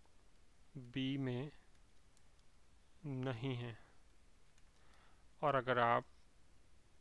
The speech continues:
इसकी example लेना चाहें तो उन्होंने book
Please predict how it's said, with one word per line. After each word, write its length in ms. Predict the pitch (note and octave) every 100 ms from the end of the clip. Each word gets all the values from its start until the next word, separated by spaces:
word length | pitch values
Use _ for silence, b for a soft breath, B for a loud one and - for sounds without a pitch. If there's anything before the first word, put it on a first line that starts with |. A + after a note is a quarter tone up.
| -
इसकी 220 | - C3
example 500 | A2+ A#2 A#2 A#2 C3
लेना 240 | B2 B2 A#2+
चाहें 320 | C3 B2 C3 - - - - - b b b b - - - -
तो 120 | B2+
उन्होंने 220 | D3+ C3
book 200 | A#2+ C3